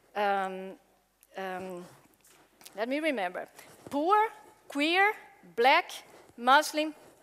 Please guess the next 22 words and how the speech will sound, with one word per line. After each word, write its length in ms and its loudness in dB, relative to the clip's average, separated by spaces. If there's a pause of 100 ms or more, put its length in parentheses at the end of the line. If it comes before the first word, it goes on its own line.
migrant. 680 -4 (880)
That 160 4
would 180 -2
be 100 2
the 220 -2
utmost 600 2
starting 440 0
point 380 -4
for 220 -2
a 40 0
peaceful 640 -4
revolution 680 -2
that 160 0
would 220 -8
lessen 540 2
our 200 2
frustration 720 -4
of 200 -6
being 280 -8 (400)
imperfect. 800 -8 (520)
In 120 -4
fact, 640 0